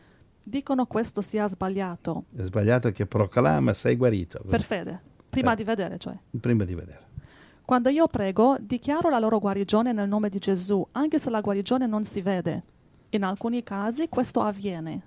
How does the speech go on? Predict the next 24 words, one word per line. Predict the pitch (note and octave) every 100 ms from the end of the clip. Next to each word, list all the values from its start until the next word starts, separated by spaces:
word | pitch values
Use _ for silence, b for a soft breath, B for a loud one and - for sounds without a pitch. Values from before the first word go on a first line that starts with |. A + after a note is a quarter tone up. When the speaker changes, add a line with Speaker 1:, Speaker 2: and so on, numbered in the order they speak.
| _ -
Speaker 1:
cioè | A#3+ G3 G3
la | G3+
guarigione | G#3 G3 G3 G3
di | G3
un | A#3
dolore, | A#3+ G3+ F3 G3 A3+ G#3+
di |
un | G3
problema | F3+ F3 F3+ F3+
fisico. | - A#3+ A3+ B3+ - F#3+ b b b b b b _
Altre | C#4 D4+ D4+ B3+
volte | A#3+ C4 C4+ B3
invece | A#3 B3+ C4 - B3 B3 -
sul | - - A3+
momento | A3+ C#4 C4+ B3
no. | G#3 F3 - B B B B B B _
Cosa | E4+ D4+
ne | G#3
pensate | F#3 F#3 F3+ F3+
voi? | E3+ D#3+ E3 - _ _ -
Un | G#3
abbraccio | G3 A3 -
in | G3
Cristo, | - C4+ - - C4+